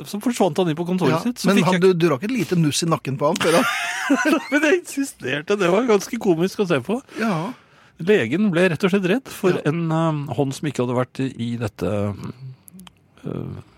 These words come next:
Speaker 1: hva, hva er det man bruker for noe? Det, det svir noe så inn i granskauen.
Speaker 2: Nei, men det gjør vel egentlig ikke det, men det er antibac. Altså, det er, eh, bakteriedrepende væske.
Speaker 1: Ja, men det dreper jo alt.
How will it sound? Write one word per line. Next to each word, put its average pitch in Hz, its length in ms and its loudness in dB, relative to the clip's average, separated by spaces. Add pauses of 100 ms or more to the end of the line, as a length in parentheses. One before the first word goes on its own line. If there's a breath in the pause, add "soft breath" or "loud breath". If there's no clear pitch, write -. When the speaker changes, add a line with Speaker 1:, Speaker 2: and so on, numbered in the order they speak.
Speaker 1:
hva, 95 160 0
hva 107 160 -2
er 85 160 -6
det 139 80 -10
man 156 220 0
bruker 180 320 -2
for 135 100 -10
noe? 160 160 -6
Det, 160 80 -8
det 147 140 -2
svir 113 340 0
noe 160 180 -2
så 139 240 -2
inn 127 300 -4
i 139 80 -4
granskauen. 151 480 -2 (100)
Speaker 2:
Nei, - 160 -14
men 156 220 -10
det 156 100 -6
gjør 143 140 -10
vel 220 100 -2
egentlig 151 200 -6
ikke 170 80 -4
det, 202 80 0
men 190 80 0
det 196 40 0
er 185 100 -4
antibac. - 680 -8
Altså, 196 280 -8
det 185 120 -4
er, 156 180 -4
eh, 151 320 -8 (200)
bakteriedrepende 143 960 -6
væske. - 280 -10
Speaker 1:
Ja, 147 80 0
men 185 140 2
det 180 80 -2
dreper 98 380 0
jo 135 100 4
alt. 226 400 0